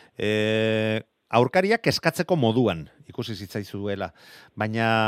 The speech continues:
gero, beste ansiedade batekin, e, ikusi zaizue arraunean, eta Orio alderantziz. Orio oso sendo bat ikusi dugu, eta, bueno,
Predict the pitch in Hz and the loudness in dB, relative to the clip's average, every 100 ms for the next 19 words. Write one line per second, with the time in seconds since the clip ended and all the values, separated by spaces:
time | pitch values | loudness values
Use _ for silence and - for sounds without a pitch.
0 | 110 _ _ _ - 107 175 180 214 247 | 0 _ _ _ -8 0 2 2 0 -2
1 | _ _ _ _ _ - 110 139 - 151 | _ _ _ _ _ -14 -10 -8 -2 -2
2 | 127 - 165 147 120 110 120 120 98 95 | -2 -2 0 2 2 0 -2 -6 -6 -6
3 | 95 90 107 104 110 - 104 104 95 87 | -8 -10 -12 -10 -10 -8 -6 -4 -4 -8
4 | - 98 101 120 120 127 147 - - - | -8 -8 -4 -4 -2 -4 -4 -16 -10 -6
5 | 101 101 101 117 127 135 104 110 87 101 | -2 -2 0 0 2 0 -2 -4 -6 -12
6 | 87 - - 98 98 98 101 107 107 104 | -14 -18 -20 -12 -8 -4 -2 0 0 0
7 | 98 - 107 107 110 104 101 98 - 110 | -2 -4 -4 -4 -2 -2 -4 -6 -12 -8
8 | 107 104 123 139 - - - 98 95 87 | -6 -4 -4 -6 -12 -16 -8 -6 -4 -4
9 | 78 87 | -6 -8